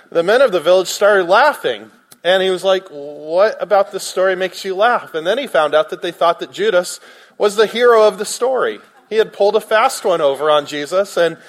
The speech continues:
he had won the day with his treachery. And you think, "How in the world are these people ever gonna come to know Jesus?" They're, they're celebrating Judas. Um,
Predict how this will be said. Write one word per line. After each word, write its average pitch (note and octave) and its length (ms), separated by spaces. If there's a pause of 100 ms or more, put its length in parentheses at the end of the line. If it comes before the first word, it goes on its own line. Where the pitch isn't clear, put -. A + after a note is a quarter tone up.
(200)
he G3+ 120
had G#3 160
won G3 260
the G#3+ 80
day F3 480 (100)
with D3+ 180
his E3+ 160
treachery. B2 600 (580)
And F3+ 120
you F#3+ 80
think, F#3 260 (340)
"How G#3 340
in A3+ 100
the A3+ 80
world A2+ 500 (220)
are C3 120
these D3 240
people C3 380
ever C3+ 220
gonna C#3+ 200
come A2+ 280
to - 100
know G2 200
Jesus?" - 720 (180)
They're, D4 280
they're F#3+ 140
celebrating F3 720
Judas. F3 680 (600)
Um, E3+ 560